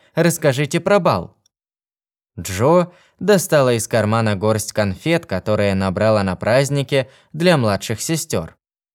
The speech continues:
что Мэг назвала «абсолютной бескультурщиной». И девочки уселись на кровать,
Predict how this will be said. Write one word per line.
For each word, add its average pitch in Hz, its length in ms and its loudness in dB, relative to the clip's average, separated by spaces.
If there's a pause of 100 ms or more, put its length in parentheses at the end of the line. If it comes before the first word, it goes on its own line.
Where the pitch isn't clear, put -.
(560)
что - 360 -2
Мэг 104 320 -2
назвала 127 640 0 (240)
«абсолютной 117 800 0
бескультурщиной». 98 1120 -6 (400)
И 117 160 0
девочки 123 520 -2
уселись 113 520 -2
на 107 120 -4
кровать, 98 580 -2